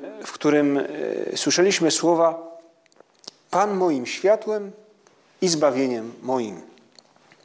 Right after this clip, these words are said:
I w jednej ze strof powtarzaliśmy taki refren: „Pan moim światłem i zbawieniem moim”,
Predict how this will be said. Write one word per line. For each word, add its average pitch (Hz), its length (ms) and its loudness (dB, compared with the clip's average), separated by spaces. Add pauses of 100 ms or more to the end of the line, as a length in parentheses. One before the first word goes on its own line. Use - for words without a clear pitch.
(1600)
I 147 80 -2
w 127 60 -2
jednej 151 520 4
ze 131 120 -2
strof - 480 0 (240)
powtarzaliśmy 123 520 -2
taki 127 240 0
refren: 160 440 0
„Pan 131 160 -2
moim 113 240 -6
światłem 147 440 -4
i 117 40 -6
zbawieniem 117 500 -2
moim”, 175 280 4